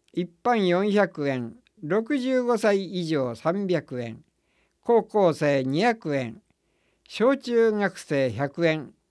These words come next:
就学前のお子さんは無料。なお、お得な回数券、六枚綴りも販売しています。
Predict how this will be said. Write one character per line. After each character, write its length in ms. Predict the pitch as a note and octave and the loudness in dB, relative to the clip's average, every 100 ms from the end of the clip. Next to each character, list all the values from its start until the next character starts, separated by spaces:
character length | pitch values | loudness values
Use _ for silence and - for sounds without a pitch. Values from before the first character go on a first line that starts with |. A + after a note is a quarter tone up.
| _ _ _ _ _ | _ _ _ _ _
就 300 | - G3+ A#3 | 0 0 2
学 260 | A3 G3 | 0 0
前 280 | F#3+ F#3 F3 | 0 2 2
の 180 | E3+ D#3+ | 2 2
お 80 | - | 0
子 160 | A3+ | 0
さ 160 | G3 G#3 | 2 2
ん 100 | G3 | 2
は 200 | F3+ E3 | 2 0
無 180 | C#3 F3+ | 0 0
料。 460 | A3 D3+ G#2+ G#2 _ _ _ _ _ _ _ _ _ _ | 2 0 -2 -12 _ _ _ _ _ _ _ _ _ _
な 240 | F3+ B3+ F3 | 0 4 4
お、 180 | A2 - _ _ _ _ | 2 -10 _ _ _ _
お 120 | E3+ | -2
得 300 | G3 D4 C4+ | 0 0 2
な 160 | B3 A3+ | 0 2
回 240 | G3 G3+ | 2 2
数 260 | F#3+ G3 D#3+ | 2 -2 -2
券、 400 | - C3 A#2 - _ | -2 -6 -6 -14 _
六 340 | D#3 E3+ G#3+ | -2 -2 -2
枚 240 | C4+ B3+ G#3+ | -2 0 -2
綴 300 | A3 G#3 G#3 | -4 -2 0
り 120 | G#3 | 0
も 200 | A3+ A#3 | 0 -2
販 260 | B2+ F3+ F3 | -2 -2 2
売 280 | E3 D#3+ | 4 2
し 100 | C#3 | -2
て 180 | - C#3+ | -4 -6
い 140 | - C3 | -4 -6
ま 140 | A#2+ | -6
す。 200 | - - | -8 -16